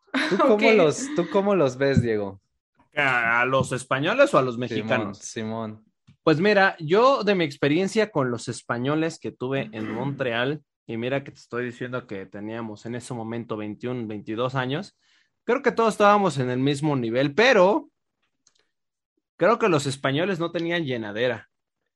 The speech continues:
Speaker 3: O sea,
Speaker 1: Ah, o sea que sí le entran así, de
Speaker 3: Sí, sí, sí, yo,
Speaker 1: Wow.
Speaker 3: yo,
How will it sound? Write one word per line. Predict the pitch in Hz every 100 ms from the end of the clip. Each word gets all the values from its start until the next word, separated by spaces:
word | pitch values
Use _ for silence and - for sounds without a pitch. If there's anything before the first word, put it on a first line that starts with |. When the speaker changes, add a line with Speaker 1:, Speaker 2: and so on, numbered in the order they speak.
| -
Speaker 3:
O | 104
sea, | 120 127 123 120 117 113 131 165
Speaker 1:
Ah, |
o | 190
sea | 180 175
que | 202
sí | 175 170
le | 185
entran | 196 208 226 175
así, | - 135 220 349 -
de | 185 131
Speaker 3:
Sí, | 117 151 165 156 156 143
sí, |
sí, | 139 156
yo, | 165
Speaker 1:
Wow. | 185 208 - -
Speaker 3:
yo, | 180 185 185 170